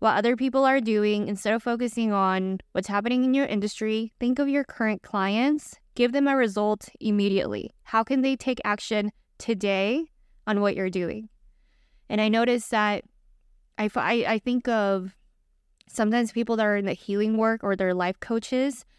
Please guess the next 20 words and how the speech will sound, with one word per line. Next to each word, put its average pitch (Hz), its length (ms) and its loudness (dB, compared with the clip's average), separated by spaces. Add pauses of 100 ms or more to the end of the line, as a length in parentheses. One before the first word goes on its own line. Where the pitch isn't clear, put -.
(300)
that 185 460 0 (100)
they're 220 140 2
trying 233 260 2
to 254 140 0
sell 202 320 2
people 202 560 0
on 185 320 2
life 185 300 -2
coaching. 220 600 -2 (540)
And, 190 520 0 (140)
or 226 140 6
I 220 80 6
see 262 180 0
this 240 220 0
too 220 280 -2
with 196 400 0
real 202 220 0
estate 202 320 -4
agents 226 480 0
where 185 480 0